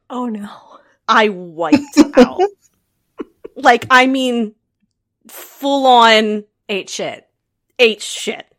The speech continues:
Speaker 2: on this court. And then, of course, peed myself because I have a terrible, <laughs> terrible,
Speaker 1: <laughs> No.
Speaker 2: terrible pelvic floor. I, like, felt it and I was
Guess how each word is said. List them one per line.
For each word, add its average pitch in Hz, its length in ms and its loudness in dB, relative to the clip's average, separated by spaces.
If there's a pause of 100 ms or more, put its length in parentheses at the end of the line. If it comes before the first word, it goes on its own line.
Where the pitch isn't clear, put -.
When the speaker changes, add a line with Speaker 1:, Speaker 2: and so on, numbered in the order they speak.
(280)
Speaker 2:
on 202 140 -6
this 185 160 -10
court. - 400 -20 (220)
And 240 160 4
then, 254 120 4
of 240 80 -4
course, 403 220 -4
peed 196 380 -12 (140)
myself - 460 -12
because - 240 -2
I - 100 0
have 1077 100 -2
a 1077 100 -2 (120)
terrible, 381 420 2 (420)
<laughs> - 400 0
terrible, - 500 4 (920)
Speaker 1:
<laughs> - 0 -
No. 330 140 -8
Speaker 2:
terrible 320 640 2 (260)
pelvic 294 440 2
floor. 220 520 -2 (260)
I, 403 200 8
like, - 100 4
felt - 320 4
it 466 180 6
and 233 120 -2
I 208 60 0
was 285 120 8